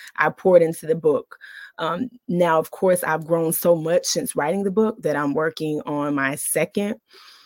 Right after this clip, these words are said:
copy, which is Let Love Be Your, Let Love Be Your Guide, Volume two. But, um, I created this channel to just help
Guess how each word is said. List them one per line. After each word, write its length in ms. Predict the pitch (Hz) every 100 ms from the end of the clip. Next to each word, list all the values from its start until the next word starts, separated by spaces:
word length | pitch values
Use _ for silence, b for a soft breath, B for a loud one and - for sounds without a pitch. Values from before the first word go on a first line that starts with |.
| B B B _ -
copy, 480 | - 190 185 196
which 240 | 180 170 -
is 140 | 160
Let 180 | 165 147
Love 200 | 160 156
Be 80 | 170
Your, 340 | 160 156 - - _ -
Let 280 | - 156 139
Love 180 | 151 156
Be 60 | 160
Your 140 | 160
Guide, 280 | 151 139 143
Volume 380 | 147 151 147 151
two. 340 | - 214 190
But, 460 | 160 165 190 160 - B B B
um, 160 | 170 165
I 140 | 175
created 500 | 180 220 202 233 240
this 180 | 175 -
channel 580 | - 165 170 170 147 147 -
to 180 | - 165
just 440 | 156 160 165 160 -
help 540 | - - 185 208 214